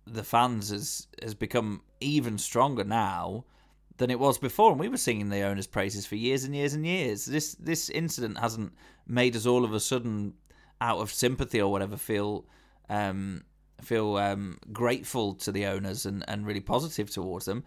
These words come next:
We already did, and this has further strengthened it, I think. So it's, it's, it was news that we were all expecting. Uh, I think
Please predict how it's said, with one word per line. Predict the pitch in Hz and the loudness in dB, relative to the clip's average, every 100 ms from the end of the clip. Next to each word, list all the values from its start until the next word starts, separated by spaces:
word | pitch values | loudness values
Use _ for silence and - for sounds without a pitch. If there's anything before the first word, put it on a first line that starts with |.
| - - - | -12 -20 -4
We | 123 | 2
already | 180 180 120 | 4 4 4
did, | - 156 | 2 2
and | 110 | 2
this | 113 - | -2 -4
has | 120 | -4
further | - 156 127 | 0 2 2
strengthened | - 143 151 131 113 | 0 0 0 -2 -2
it, | - | -4
I | |
think. | - 92 - | -4 -8 -4
So | 110 104 | -2 0
it's, | 92 110 - | 0 -4 -4
it's, | - 127 - - - - | -4 -4 -4 -12 -20 -8
it | - | -4
was | 180 185 | -2 0
news | 233 214 156 | 0 0 2
that | 135 | 4
we | 139 | 6
were | |
all | 135 127 | 6 4
expecting. | 107 - - 147 - - 131 127 113 | 2 -2 -2 -2 -2 -2 -2 -2 -2
Uh, | 117 117 | 0 2
I | 127 | 2
think | 175 120 | 0 -6